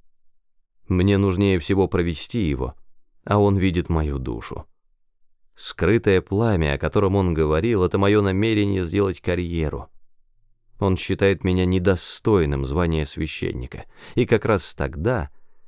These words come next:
когда я воображал, что, жертвуя рентой в пятьдесят луидоров,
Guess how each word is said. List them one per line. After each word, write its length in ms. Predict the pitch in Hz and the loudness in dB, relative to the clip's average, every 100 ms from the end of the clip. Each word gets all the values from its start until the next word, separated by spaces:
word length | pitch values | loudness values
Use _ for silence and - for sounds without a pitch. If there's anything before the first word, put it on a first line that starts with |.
| - - | -16 -4
когда 220 | 80 78 | 0 2
я 120 | 82 | 0
воображал, 640 | 78 78 73 76 76 104 107 | 0 0 0 0 2 2 0
что, 200 | - 82 | -2 -4
жертвуя 560 | 76 113 101 95 90 87 | 2 2 2 2 2 4
рентой 400 | 110 95 76 73 | 4 2 0 -4
в 100 | - | -4
пятьдесят 600 | 82 71 78 - 92 80 | -6 -4 -6 0 0 2
луидоров, 720 | 78 69 76 123 80 69 | -2 -2 0 0 0 -4